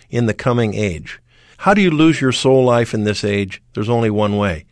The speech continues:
That's by enjoying Christ now. The soul life was meant for enjoyment. Man's real enjoyment is to receive Christ, to be filled with Christ, and to express him.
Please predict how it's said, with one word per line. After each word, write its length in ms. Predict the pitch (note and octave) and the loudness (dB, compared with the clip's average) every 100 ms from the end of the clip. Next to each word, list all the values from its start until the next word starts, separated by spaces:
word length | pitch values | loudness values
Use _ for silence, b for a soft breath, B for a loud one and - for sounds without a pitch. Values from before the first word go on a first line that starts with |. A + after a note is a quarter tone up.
| _ | _
That's 220 | - A2+ | -4 -4
by 220 | - G#2+ G#2+ | -2 -2 0
enjoying 520 | G#2 F#2 A2+ A2+ G2+ | -2 -2 -2 -2 -4
Christ 460 | - G#2 G2+ - | -4 -2 -2 -6
now. 400 | F#2 F#2+ E2+ D#2 _ b b b b b b | -8 -8 -8 -12 _ b b b b b b
The 100 | C3 | -4
soul 400 | - F#3+ A3+ A#3 | 0 4 6 6
life 360 | A#2 G2+ A#2 C3 | 6 4 2 0
was 160 | A2+ | -2
meant 240 | A#2 B2+ - | 0 0 0
for 180 | D#3 | -4
enjoyment. 640 | D#3 D3 E3 G3+ C#3 - - _ _ _ _ _ _ _ - | -2 -2 -2 -2 -4 -6 -14 _ _ _ _ _ _ _ -4
Man's 400 | B2+ F#3+ G#3 C3+ | 2 4 4 2
real 400 | A2+ F3 A3+ E3 | 0 2 4 4
enjoyment 680 | A#2+ G#2 C#3+ F3+ F#2+ - _ - | 2 2 2 2 -2 -8 _ -4
is 200 | A#2 - | -4 -2
to 120 | A2+ | -4
receive 580 | G2 G2+ - - - - | -2 -2 -2 -2 -2 -4
Christ, 560 | - D#2 E2 A#2 - - _ b b b b | -8 -8 -8 -12 -14 -20 _ b b b b
to 100 | A#2+ | -4
be 140 | A#2 | -4
filled 320 | G#2 - F3+ | -4 0 2
with 180 | F3 A#2+ | 2 0
Christ, 440 | - F#2+ G2+ - - | -2 -4 -2 -4 -6
and 180 | A2+ G#2+ | -6 -4
to 120 | G#2 | -6
express 480 | F#2 - G#2+ A2 - | -6 -4 -2 0 -2
him. 180 | D2 | -8